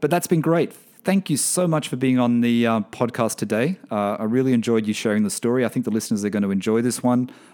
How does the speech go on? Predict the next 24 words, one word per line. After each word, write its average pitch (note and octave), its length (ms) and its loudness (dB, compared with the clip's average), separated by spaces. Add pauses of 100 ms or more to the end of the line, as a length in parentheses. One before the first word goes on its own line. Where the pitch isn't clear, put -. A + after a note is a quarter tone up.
(100)
Um, A2 180 0
we A#2+ 100 -2
haven't E3+ 220 2
had, C#3+ 380 0
I C#3+ 60 0
haven't G3+ 180 2
had D3+ 240 2
many C#3 260 4
nine A2+ 220 2
nine G#2+ 180 2
one G#2+ 160 4
owners A2 320 2
on G#2+ 140 2
the, G2+ 160 -2
on G#2+ 100 2
the G2 80 0
podcast, B2 460 -2
so A#2+ 120 -2
it's A2+ 140 -2
always C#3 240 2
good A#2 220 -2
to G#2 80 -2
hear G#2+ 340 0
a, G2 140 -2